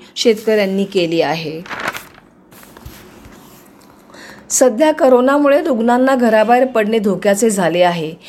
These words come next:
यावर पर्याय म्हणून नाशिक महानगरपालिकेतर्फे टेलिमेडिसिन विभाग कार्यरत करण्यात येणार आहे. नाशिकच्या शरद पवार मार्केट यार्डात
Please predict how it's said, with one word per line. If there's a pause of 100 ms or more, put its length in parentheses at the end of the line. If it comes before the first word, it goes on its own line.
(160)
यावर
पर्याय
म्हणून (300)
नाशिक
महानगरपालिकेतर्फे (300)
टेलिमेडिसिन
विभाग (280)
कार्यरत
करण्यात
येणार
आहे. (1200)
नाशिकच्या
शरद
पवार
मार्केट
यार्डात